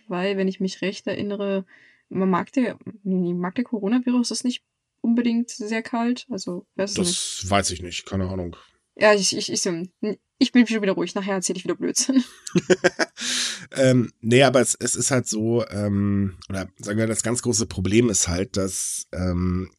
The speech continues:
Speaker 2: jetzt schon vereinzelte Präfekturen nach Katastrophenhilfe bitten. Und wir wissen ja, der Coronavirus tanzt da hinten immer noch amok, die Regierung ist überfordert, also da kann auch ein haltloses Chaos geben.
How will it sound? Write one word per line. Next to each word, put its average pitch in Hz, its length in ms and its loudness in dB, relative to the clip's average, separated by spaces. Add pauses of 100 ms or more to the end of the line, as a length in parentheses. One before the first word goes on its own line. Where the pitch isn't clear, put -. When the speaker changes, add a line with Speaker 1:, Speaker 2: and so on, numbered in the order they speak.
(280)
Speaker 2:
jetzt 104 340 -4
schon 101 180 0
vereinzelte - 360 -6
Präfekturen 107 500 -2
nach 104 180 -4
Katastrophenhilfe 107 800 0
bitten. 107 460 -4 (580)
Und 123 220 4
wir 135 120 6
wissen 156 240 4
ja, 170 300 8
der 160 140 4
Coronavirus 143 640 2
tanzt 131 260 0
da - 40 6
hinten 135 180 2
immer 151 120 6
noch 101 160 0
amok, 113 300 -2
die 147 80 -2
Regierung 131 440 2
ist 127 120 2
überfordert, 127 640 0
also 156 220 -4
da - 120 -8
kann - 240 -2
auch 113 140 2
ein 113 80 2
haltloses 120 400 2
Chaos 90 380 -4
geben. 85 300 -8